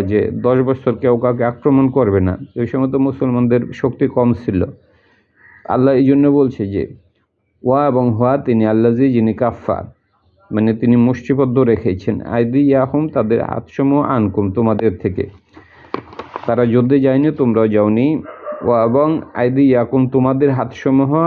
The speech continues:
আনহুম তাদের থেকে, তোমরা তাদের বিরুদ্ধে যুদ্ধ করনি। ওয়া আইদি ইয়াকুম, তোমাদের হাত, আনহুম, তাদের থেকে। বি বাতনিল মাক্কাতি,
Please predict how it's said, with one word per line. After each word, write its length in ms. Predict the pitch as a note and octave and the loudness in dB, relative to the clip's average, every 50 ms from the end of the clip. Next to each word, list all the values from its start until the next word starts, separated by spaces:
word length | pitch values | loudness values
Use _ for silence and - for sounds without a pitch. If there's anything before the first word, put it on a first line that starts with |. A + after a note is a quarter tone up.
| D#3+ - | -2 -2
আনহুম 440 | C3 B2 A2+ G#2+ G2+ F#2 G2+ G2 F2 D#2+ D2 - - - _ - - - | -2 -2 -2 0 0 0 0 0 0 -2 -4 -8 -14 -20 _ -14 -8 -4
তাদের 280 | A#2+ A2+ G#2 A2 A2+ - - - | -4 -2 0 0 0 0 -2 -2
থেকে, 240 | A2+ F#2 F#2 - - - - - - _ _ _ _ - | -4 -4 -2 -4 -6 -8 -10 -18 -20 _ _ _ _ -2
তোমরা 260 | B2 B2+ C3 C3+ C#3+ C#3+ C#3+ | 0 2 2 2 2 0 0
তাদের 300 | D3 C#3 C3 C#3 C#3 C3 | -2 0 0 2 2 2
বিরুদ্ধে 280 | C#3 C#3+ C3 B2 C3 A#2+ | 2 2 2 2 0 0
যুদ্ধ 260 | G#2+ A2 G#2 G2+ G#2 A2 | 0 0 -2 0 0 0
করনি। 380 | G2+ G#2 G2+ G2 G2 G2 G2 | 0 0 0 0 0 0 -2
ওয়া 200 | G2+ G#2+ A2+ A#2+ B2 | -2 -2 -2 -2 -2
আইদি 400 | - B2 B2 B2 B2+ B2 C3 C#3 C3+ A#2+ | -2 0 0 0 0 0 0 0 2 2
ইয়াকুম, 460 | A#2+ A2+ G#2+ F#2+ - A#2+ G#2 F#2+ F#2 | 2 0 0 -2 -2 -4 -2 -2 -2
তোমাদের 440 | - B2 A#2 B2 B2 B2 C3+ B2+ A#2+ | 0 0 0 0 0 0 0 0 0
হাত, 240 | G2 G2+ F#2 F2 - - - _ _ _ _ _ _ _ _ - | -2 -4 -4 -6 -6 -10 -20 _ _ _ _ _ _ _ _ -4
আনহুম, 420 | A2 A#2 A#2+ G#2+ B2 C#3+ D3+ C#3+ | -2 0 0 2 2 0 0 0
তাদের 400 | - B2+ A2 G2+ G#2+ G#2+ G2 F#2+ | 0 0 0 2 2 0 0 0
থেকে। 340 | - G2 G2+ - E2 D#2 G2 - _ _ _ _ _ _ _ _ _ _ _ _ _ _ _ _ - - - A2 | -2 -4 -2 -4 -6 -8 -8 -10 _ _ _ _ _ _ _ _ _ _ _ _ _ _ _ _ -20 -10 -2 2
বি 400 | A2+ B2+ C3+ D3 D#3 E3+ E3 B2 | 4 4 6 6 6 4 4 2
বাতনিল 720 | G#2 A2 B2 B2 - - C3+ C#3+ C#3+ D3+ D#3+ D#3+ D3 - | 0 -2 -2 -2 -2 -2 -2 0 2 2 2 2 2 0
মাক্কাতি, 720 | A2 C3+ B2 F#2+ - - A#2+ A2+ G2+ F#2 - F#2+ - - | 0 -2 -2 -4 -4 -2 -2 -2 -2 -2 -4 -6 -6 -8